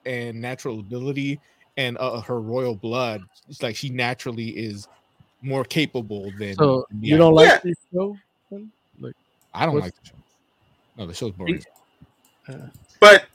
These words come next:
Speaker 3: but what I'm saying is,
Speaker 2: The
Speaker 3: like,
Speaker 2: books
Speaker 3: a
Speaker 2: are
Speaker 3: big
Speaker 2: boring as hell, too. Like,
Speaker 3: The books what?
Speaker 2: They're, they're, they're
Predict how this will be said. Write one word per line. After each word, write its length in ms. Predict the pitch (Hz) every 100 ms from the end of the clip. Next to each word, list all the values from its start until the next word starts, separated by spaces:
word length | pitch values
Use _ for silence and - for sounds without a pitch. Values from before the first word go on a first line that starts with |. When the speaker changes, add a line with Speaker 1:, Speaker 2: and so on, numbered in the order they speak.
| _ 151
Speaker 3:
but 140 | 202
what 100 | 233
I'm 80 | 233
saying 220 | 247 226
is, 320 | 202 170 - _ _ _
Speaker 2:
The 60 | 262
Speaker 3:
like, 140 | 190
Speaker 2:
books 180 | 359 -
Speaker 3:
a 80 | 147
Speaker 2:
are 80 | -
Speaker 3:
big 220 | 196 180
Speaker 2:
boring 160 | 160 156
as 80 | -
hell, 160 | 151 139
too. 340 | - 311 277 - _ -
Like, 200 | 147 127 _ _ _ _ _ _ _ _ _ _ -
Speaker 3:
The 80 | 143
books 240 | 151 165
what? 260 | 147 302 370 _ _ _ _ _
Speaker 2:
They're, 160 | 247 269
they're, 180 | 277 - - _
they're 160 | 226